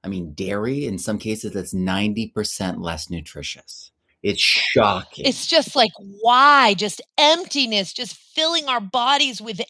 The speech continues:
Speaker 2: empty, going through motions of, of creating these products, a,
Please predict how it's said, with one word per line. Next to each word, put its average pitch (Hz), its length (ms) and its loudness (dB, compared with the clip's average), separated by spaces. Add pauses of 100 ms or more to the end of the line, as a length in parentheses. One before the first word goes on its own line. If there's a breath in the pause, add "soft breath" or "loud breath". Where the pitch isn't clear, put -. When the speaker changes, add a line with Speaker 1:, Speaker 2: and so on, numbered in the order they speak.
Speaker 2:
empty, 254 540 -4
going 277 400 -4
through 233 260 -12
motions 220 640 -6
of, 196 160 -8 (380 loud breath)
of 196 240 -2
creating 240 800 0 (320 loud breath)
these 208 320 -4
products, 254 680 4
a, 214 60 -4